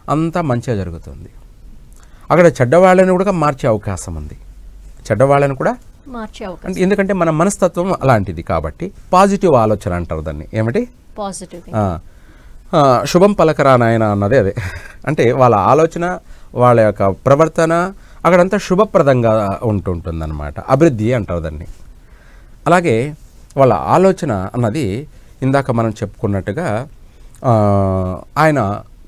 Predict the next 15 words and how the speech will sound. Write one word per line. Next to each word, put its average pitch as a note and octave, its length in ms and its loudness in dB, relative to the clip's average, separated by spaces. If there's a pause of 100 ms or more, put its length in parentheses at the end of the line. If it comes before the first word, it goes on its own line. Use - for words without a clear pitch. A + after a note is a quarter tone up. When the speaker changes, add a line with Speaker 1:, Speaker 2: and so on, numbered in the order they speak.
(120)
Speaker 1:
పీడితుడయ్యాడు C3+ 600 2
అనుకోండి. D2+ 460 -8 (340)
ఎలా F3+ 240 2
పీడితుడు E3+ 720 -2
అంటే D#3 340 -6 (300)
శని D3+ 240 2
కలిసిన, F2+ 560 -6 (1400)
కుజుడు F#3+ 300 2
కలిసిన, F2 580 -6 (720)
రా-, G2+ 220 -4
లేదా G#2+ 260 2
రాహు G#2 360 0
కలిసిన, E2+ 540 -10 (440)
కేతువు G3 300 2
కలిసిన, F2+ 600 -6